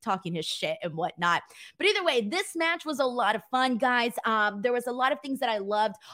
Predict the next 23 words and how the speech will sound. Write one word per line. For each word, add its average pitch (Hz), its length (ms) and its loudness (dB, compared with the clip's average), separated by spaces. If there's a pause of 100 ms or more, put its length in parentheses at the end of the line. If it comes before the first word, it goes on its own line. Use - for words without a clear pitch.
(120)
All 285 140 -2
the 269 200 -4
uppercuts 262 520 -2
from 208 160 -4
Bryan 208 380 0
Danielson, 226 520 -4
the 202 60 -6
kicks 240 280 -6
on 226 80 -6
the 196 60 -8
corner 214 380 -4
that 180 160 -2
he 180 80 -6
gave 196 320 -2
to 208 240 -10
Ethan 170 320 -8
Page, 240 300 0
the 190 80 -2
Hurricanrana 214 840 -4
off 190 180 0
the 180 80 -8
top 175 280 0 (100)
rope. 240 320 2